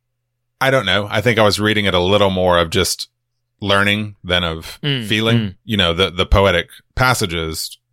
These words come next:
Speaker 1: contribute to the feeling, but it was more just like, "Huh, I wonder if he's gonna die." That feels a little, uh, uh, aggressive for
Speaker 2: Right, uh, sure.
Speaker 1: what
Speaker 2: Right, right,
Speaker 1: feels
Speaker 2: right.
Speaker 1: like the heart of the text, but who knows, you know? <laughs>
Speaker 2: Mm-hmm.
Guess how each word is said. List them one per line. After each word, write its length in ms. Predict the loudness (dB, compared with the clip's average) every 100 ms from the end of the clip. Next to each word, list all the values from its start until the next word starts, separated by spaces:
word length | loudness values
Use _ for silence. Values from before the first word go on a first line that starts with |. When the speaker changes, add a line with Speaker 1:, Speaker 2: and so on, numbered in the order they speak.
| _
Speaker 1:
contribute 480 | -8 -2 0 0 -2
to 80 | -4
the 80 | -6
feeling, 460 | -4 -4 -4 -6 -10 _ _ -12
but 340 | -2 2 2
it 60 | 0
was 140 | -4
more 260 | 0 2 4
just 180 | 2 0
like, 200 | 0 2
"Huh, 280 | 0 0 -2
I 60 |
wonder 240 | -4 0 0
if 100 | 2
he's 160 | 0
gonna 140 | 0 0
die." 320 | 2 2 2
That 160 | 0 -2
feels 220 | 0 2
a 40 | 2
little, 480 | 0 0 -2 -4 _ _ _ _ _ _ _ _ _ -6
uh, 40 |
uh, 600 | -2 -2 -2 -2 -2 -2 -4
aggressive 640 | -2 0 0 -2 -8 -10 _ _ _ _
for 340 | -10 -4 0
Speaker 2:
Right, 180 | 0 0
uh, 140 | -8 -8
sure. 380 | -4 -2 -4 -4
Speaker 1:
what 120 | -2
Speaker 2:
Right, 80 | 0
right, 60 | 0
Speaker 1:
feels 220 | 0 0
Speaker 2:
right. 60 | -2
Speaker 1:
like 80 |
the 80 | -2
heart 240 | 0 0 0
of 100 | -4
the 60 |
text, 500 | 0 0 2 -2 -4
but 300 | 0 0 0
who 120 | -2
knows, 360 | 0 0 -2 -6
you 100 | -2
know? 140 | 0 2
<laughs> 60 |
Speaker 2:
Mm-hmm. 640 | 2 2 2 0 0 0